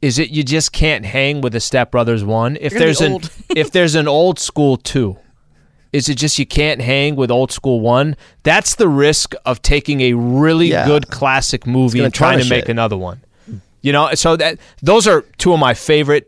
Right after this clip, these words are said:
Speaker 1: The, the comedies, Will Ferrell just kills me. The guy's just hilarious. But if you take that one and say, "Let's do it again,"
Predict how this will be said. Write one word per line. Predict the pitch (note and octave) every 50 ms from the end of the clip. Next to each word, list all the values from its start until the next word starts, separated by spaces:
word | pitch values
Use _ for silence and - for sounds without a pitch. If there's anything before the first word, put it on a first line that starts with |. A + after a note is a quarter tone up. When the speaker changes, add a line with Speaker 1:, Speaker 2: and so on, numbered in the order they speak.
| C3+
Speaker 1:
The, | C#3 C3+ A#2+ - _ _ _
the | C#3 B2
comedies, | - - D#3 D#3 D#3 D#3 C#3 A#2
Will | B2+ D#3+ E3
Ferrell | - - - D#3 D3 D3 C#3
just | A#2+ A#2+ A#2+ - - -
kills | - D#3+ D#3+ D#3+ C#3+ B2 C#3+
me. | D3+ C#3
The | C3+ B2
guy's | B2 C#3 C3+ C3+ A#2+ A#2
just | B2 A#2+ -
hilarious. | A#2+ B2 C3+ C#3 D3 D#3 D#3+ E3 E3 - - - - - - - - _ _ _ _ -
But | E3+ E3
if | E3+ E3 - - E3+
you | F3 E3+
take | - - - - A#3 A#3+ A3+ - -
that | E3+ E3 G3+ G#3+ G#3 D#3 F3
one | F3+ E3 E3 D#3+
and | D#3 D3
say, | - - D#3 D#3
"Let's | D3+ D#3 E3 D#3 - -
do | - F3+ F3 F3
it | D#3
again," | D3+ B2 B2 C#3+ D3+ C#3+ C3 A#2+ A#2 A2+